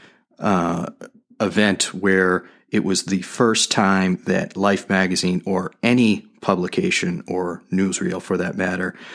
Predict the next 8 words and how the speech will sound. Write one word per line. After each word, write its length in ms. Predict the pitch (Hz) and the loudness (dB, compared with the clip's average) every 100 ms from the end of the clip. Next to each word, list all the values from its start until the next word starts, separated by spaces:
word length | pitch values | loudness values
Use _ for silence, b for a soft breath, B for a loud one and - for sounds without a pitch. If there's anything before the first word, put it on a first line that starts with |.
| B - _ - | B -20 _ 0
they 180 | 101 | 0
ended 300 | 95 95 92 | 2 2 4
up 180 | 95 - | 2 2
publishing 600 | - 95 92 - 92 92 | 0 2 2 2 2 2
a 140 | 92 92 | 0 -2
photo 500 | - 101 92 90 90 | 0 2 4 2 0
of 340 | 92 90 90 | -2 -2 -6
three 600 | - - 120 117 113 110 | -10 0 2 4 4 2